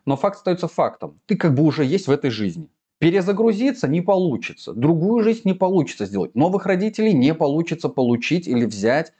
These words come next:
или заново прожить уже не получится, назад дороги нет. И всяческая,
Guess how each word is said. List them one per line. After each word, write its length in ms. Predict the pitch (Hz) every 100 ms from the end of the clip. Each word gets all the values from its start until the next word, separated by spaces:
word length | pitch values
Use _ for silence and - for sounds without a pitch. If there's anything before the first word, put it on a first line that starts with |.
| _ _
или 220 | 117 117 117
заново 480 | 104 131 156 156 143
прожить 400 | 127 113 143 -
уже 280 | 143 110 180
не 120 | 196
получится, 640 | 180 175 127 - 87 - -
назад 380 | 127 131 151 143
дороги 320 | 139 135 120
нет. 240 | 104 85 _ _ _ _ _ _ 139
И 440 | 156 160 156 147
всяческая, 720 | - 202 180 - 180 165 147